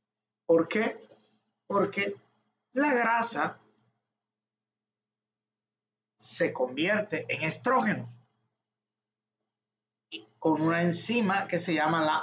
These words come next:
aromatasa. La aromatasa es una enzima que pertenece al, a un grupo de enzimas importantísimas que también se encuentra en el hígado, ¿no? Pero es más frecuente encontrarla en el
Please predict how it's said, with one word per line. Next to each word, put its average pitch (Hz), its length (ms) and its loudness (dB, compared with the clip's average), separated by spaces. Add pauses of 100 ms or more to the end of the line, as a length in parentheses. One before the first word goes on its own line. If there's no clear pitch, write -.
aromatasa. 143 1040 0 (800)
La 170 140 0
aromatasa 175 640 2
es 226 180 0
una 226 540 2
enzima 208 560 0
que 196 100 0
pertenece 175 680 -2
al, 170 400 0 (520)
a 156 100 2
un 190 140 2
grupo 220 340 4
de 185 120 2
enzimas 208 500 2
importantísimas 175 1080 0 (800)
que 165 240 2
también 160 340 0
se 190 120 0
encuentra 180 380 2
en 165 140 2
el 175 60 0
hígado, 135 460 0
¿no? 123 120 -8
Pero 123 220 -2
es 151 160 0
más 170 220 0
frecuente 170 440 2
encontrarla 165 800 0
en 180 280 2
el 202 260 0